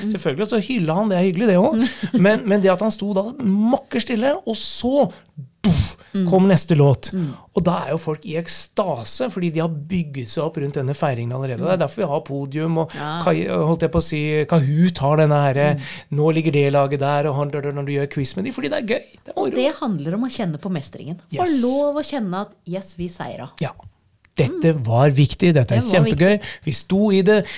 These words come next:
Speaker 2: vi slo Frøtnefjord idrettslag
Speaker 1: <laughs>
Speaker 2: to en på bortebane.
Speaker 1: I siste minutt.
Speaker 2: I siste minutt, og det er, det betød alt,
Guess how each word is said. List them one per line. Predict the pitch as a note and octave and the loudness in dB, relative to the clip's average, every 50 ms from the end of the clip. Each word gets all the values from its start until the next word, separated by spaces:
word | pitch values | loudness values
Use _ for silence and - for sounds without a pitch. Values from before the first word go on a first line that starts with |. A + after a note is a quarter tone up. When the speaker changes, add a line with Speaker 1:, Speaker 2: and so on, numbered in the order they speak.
| - - | -14 -8
Speaker 2:
vi | - B2+ E3+ F#3 F#3+ | 0 2 4 4 4
slo | F3+ - - - - - C#3 C3+ D#3 G3+ G#3+ G#3+ G#3+ G#3+ G#3 G#3 F#3+ | 2 0 -2 -4 -2 -2 0 2 4 4 4 4 4 4 4 2 0
Frøtnefjord | F3 - - - D#3+ F#3+ G3+ G3+ - - - D#3+ F3 E3+ - - F3 F3+ F#3+ G3+ G3+ | -4 -10 -12 -8 -2 -2 -2 -2 -2 -6 0 0 2 2 2 4 4 6 6 4 4
idrettslag | G#3+ G3 F#3 D#3+ B2 C3+ E3 D#3+ - - E3 D#3 E3 F3+ F3+ F#3 F3+ E3+ E3 | 4 4 4 4 4 4 2 2 2 0 2 4 6 6 6 6 4 2 2
Speaker 1:
<laughs> | - | 2
Speaker 2:
to | - - G3+ G#3+ G#3 G#3+ G#3 G#3+ - - - | 2 4 6 8 8 8 6 4 2 2 4
en | F#3 F#3+ G3+ G3+ G#3 G#3 G3 F#3 F3+ E3 F#3 G#3+ D#3+ | 6 6 6 6 6 6 6 8 6 6 4 2 2
på | - F#3+ F#3+ | 2 4 4
bortebane. | G#3 G3 G3+ F3+ D3+ E3 E3 E3+ F#3 G#3 G#3+ | 4 4 4 4 4 6 6 6 6 4 4
Speaker 1:
I | - - - - D4 | 0 -2 -6 -6 -6
siste | E4 - - - - - A3 | -6 -6 -8 -12 -6 -4 0
minutt. | A#3+ C4+ B3+ B3+ C4+ B3+ | 0 2 4 4 4 4
Speaker 2:
I | A#3 A3+ A3+ | 4 4 4
siste | F#3+ - - A#3 C4 G3 - - - F#3+ F#3 | 4 2 0 0 0 0 0 0 0 2 4
minutt, | G#3 G3 F#3+ G#3+ G#3+ G#3+ - | 6 6 6 6 6 4 2
og | - E3+ E3+ E3+ | 2 4 4 4
det | D#3+ F3 | 6 4
er, | F3 D#3+ D3+ D#3+ E3+ F#3+ G#3 G3 | 4 4 4 2 2 0 0 -2
det | F3 D#3 D3+ | 0 2 2
betød | D3+ C#3+ D3 D3 - - - | 2 2 2 2 0 2 2
alt, | D#3+ F3+ F3+ C#3+ - - - - - - | 2 4 4 2 0 -6 -6 -6 -6 -6